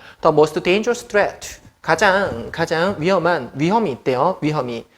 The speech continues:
근데 이때 위험이라는 건 to our ability, 우리 능력에 대한, 어, 어떤 협박, 위험인데 이때 우리 능력은 to concentrate, 집중하는 능력이죠. 됐지? 그럼 봐봐.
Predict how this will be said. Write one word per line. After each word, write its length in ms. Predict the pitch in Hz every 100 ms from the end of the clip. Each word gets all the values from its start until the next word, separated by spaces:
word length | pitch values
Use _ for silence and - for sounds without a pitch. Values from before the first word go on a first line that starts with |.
| -
근데 220 | - 208 208
이때 200 | 214 151
위험이라는 500 | 160 220 202 151 131
건 280 | 151 131 -
to 320 | - 254 240 -
our 360 | 156 165 185 -
ability, 680 | - 196 190 - - 120 120
우리 180 | 160 202
능력에 460 | 143 175 247 247 175
대한, 420 | 147 180 208 226 - -
어, 100 | 131
어떤 400 | 131 - 170 160
협박, 520 | 226 - 180 123 -
위험인데 800 | 143 147 139 120 139 117 113 - - _ -
이때 260 | 202 - 233
우리 240 | 156 185
능력은 600 | 143 180 175 151 170 139
to 180 | - 233
concentrate, 1000 | - 247 240 208 - 151 131 - 127 117
집중하는 560 | - 170 - 262 208 131
능력이죠. 640 | 131 123 117 - 117 -
됐지? 480 | - 160 151 180 226 - -
그럼 140 | 214
봐봐. 400 | 156 156 120 -